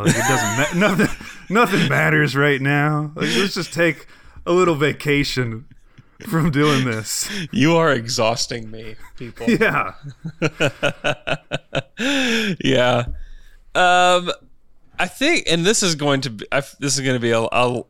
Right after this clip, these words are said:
Speaker 2: a long-term issue, but the, uh, the people that make tanking a moral issue, I'm just, I'm over it.
Speaker 1: Mm.
Speaker 2: I'm just, like,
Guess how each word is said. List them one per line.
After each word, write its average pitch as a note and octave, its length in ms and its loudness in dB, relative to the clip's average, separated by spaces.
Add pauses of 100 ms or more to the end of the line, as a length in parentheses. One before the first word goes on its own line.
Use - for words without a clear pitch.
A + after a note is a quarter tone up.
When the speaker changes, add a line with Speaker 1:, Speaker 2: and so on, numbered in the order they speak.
(120)
Speaker 2:
a A#2 100 4
long-term A2 720 -2
issue, C3 480 -4 (580)
but D3 260 0
the, D#3 260 4
uh, C#3+ 440 4 (160)
the D3+ 100 -2
people G3+ 280 0
that E3 100 2
make D#3 220 0
tanking D3 380 0
a A#2+ 60 2
moral A#2 380 2
issue, D3 500 2 (500)
I'm C#3+ 160 0
just, - 460 0 (100)
I'm A#2+ 160 -2
over G2 300 -2
it. F2+ 120 -6
Speaker 1:
Mm. G#2+ 480 -4
Speaker 2:
I'm B2+ 120 -2
just, B2 220 -2
like, A2 240 0